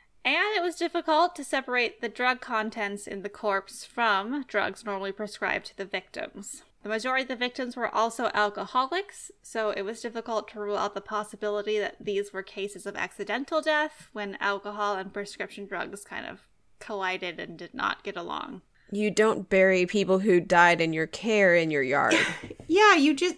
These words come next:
Speaker 3: you, it's
Speaker 2: You call
Speaker 3: seven bodies in your fucking yard. <laughs>
Speaker 1: Well,
Speaker 2: You call someone to pick up the body and put it in a bag and carry it off to, yeah, a mortuary. You don't, you don't just, um, bury it.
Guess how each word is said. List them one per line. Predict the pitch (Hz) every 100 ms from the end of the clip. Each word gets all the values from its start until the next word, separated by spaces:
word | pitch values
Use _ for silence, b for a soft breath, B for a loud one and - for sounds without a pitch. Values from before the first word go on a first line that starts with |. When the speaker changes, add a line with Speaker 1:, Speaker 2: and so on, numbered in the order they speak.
| _
Speaker 3:
you, | 262 285 269 - - - -
it's | 269 - - 220
Speaker 2:
You | 349 339
call | - 392
Speaker 3:
seven | 508 480 427 320 - -
bodies | 370 466 453 311 233 -
in | 330 403 370
your | 302 240 - _ _
fucking | - 359 359 359 285 233
yard. | 214 262 370 415 302 190 269
<laughs> | 240 214 - _ -
Speaker 1:
Well, | 285 370 339
Speaker 2:
You | 208
call | 226 208
someone | 202 190 180
to | 175
pick | 175 170
up | 160
the | 165
body | 165 165
and | 151
put | 180
it | 156 151 - - -
in | 151
a |
bag | - 165 - 160
and | -
carry | 175 147
it | 151
off | 151 165
to, | - 160 - - _ _ _ _
yeah, | 175 160 - -
a | 170
mortuary. | 170 165 - - -
You | 170
don't, | 165 - - _
you | - 175
don't | 185
just, | 180 175 - 160
um, | 143 143 165 170 _ _ _ _ -
bury | 185 185 147 151
it. | 151 -